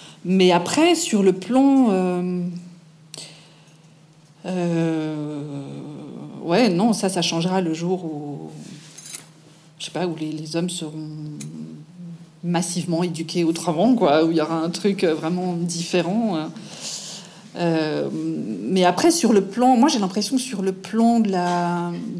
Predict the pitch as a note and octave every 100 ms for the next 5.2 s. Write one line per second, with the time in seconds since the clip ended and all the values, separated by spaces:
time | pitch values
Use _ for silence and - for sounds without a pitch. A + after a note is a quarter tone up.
0 | - - - - - - - - - -
1 | A3+ A3 A3+ A#3 A3 A3 G#3+ - G#3 A3
2 | A#3 G#3+ G3 F#3+ - G3+ A3 D#4+ B3 F3
3 | F3 F3 F3+ F3 F3 A#3+ F#3+ D#4 E4+ F#3
4 | G#3+ - - D4 D4 F3+ - E3+ - F3+
5 | F3+